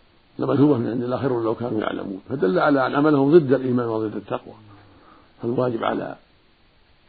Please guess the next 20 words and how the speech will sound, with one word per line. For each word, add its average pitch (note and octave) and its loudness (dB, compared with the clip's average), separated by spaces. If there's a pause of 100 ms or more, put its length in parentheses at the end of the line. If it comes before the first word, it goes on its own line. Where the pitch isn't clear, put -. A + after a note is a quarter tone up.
(200)
ولاة B2 0
الأمور، B2 0
ولاة A2+ -8
أمر A2+ -2
المسلمين، C#3+ 0
إذا A2 -2
عرفوا، A#2+ 0 (160)
إذا G2+ -4
عرفوا B2+ 2
أن A#2 -8 (220)
فلانا A#2+ 0 (920)
ساحر B2 0
أو A2 -4
فلانة، B2 0 (800)
الواجب A2+ -2
قتلهم G2+ -6
لما G2+ -6
فيه G#2+ -2
من G#2 -4
الشر، - -2